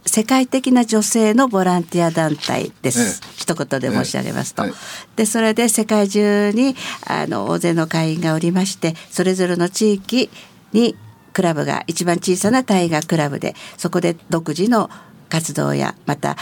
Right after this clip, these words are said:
Speaker 1: リジョンやアメリカの連盟からの言ってきていただいていることをプログラムとして取り上げて活動に、あの、向けております。
Speaker 2: なるほどね。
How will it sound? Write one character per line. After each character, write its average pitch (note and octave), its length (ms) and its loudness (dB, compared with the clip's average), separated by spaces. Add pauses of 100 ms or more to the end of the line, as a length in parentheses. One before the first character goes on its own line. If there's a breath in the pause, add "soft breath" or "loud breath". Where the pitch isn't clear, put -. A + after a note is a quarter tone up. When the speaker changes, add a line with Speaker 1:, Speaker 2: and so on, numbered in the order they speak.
(100)
Speaker 1:
リ D#3+ 120 0
ジ E3 120 2
ョ D#3 40 4
ン D#3 80 2
や F#3 220 2 (300 loud breath)
ア D3+ 80 -2
メ D3 100 2
リ C#3+ 80 -4
カ C#3+ 100 -2
の C#3+ 140 -2
連 F3 220 0
盟 F3 160 2
か E3+ 160 -2
ら F#3+ 160 0
の A3 200 2 (360 loud breath)
言 D3 80 0
っ C3+ 40 -4
て - 120 -4
き - 80 -10
て C3+ 100 -2
い B2+ 80 0
た C3 140 -2
だ B2+ 120 -2
い A#2 120 -4
て - 100 -6
い A#2 60 -2
る A#2+ 80 -2
こ B2+ 140 -4
と C3 180 -2
を E3+ 220 -2 (200)
プ D#3+ 80 -2
ロ D3+ 100 0
グ C#3+ 120 -2
ラ C#3 80 0
ム C3 100 -2
と C3 160 -4
し - 80 -4
て C3 160 -4
取 C#3+ 220 -2
り C3+ 80 2
上 C3+ 80 -2
げ C3 100 -4
て G3+ 160 0
活 - 260 -4
動 C3 140 -2
に、 C#3+ 180 0 (280 loud breath)
あ B2+ 100 -8
の、 B2+ 100 -4
向 B2 120 0
け A#2 140 -4
て B2 100 -2
お A#2 80 2
り G#2+ 100 -2
ま A#2 140 0
す。 - 240 -2
Speaker 2:
な G2+ 100 -4
る F#2+ 80 -8
ほ F#2 140 -6
ど F#2 100 -4
ね。 A#2+ 560 0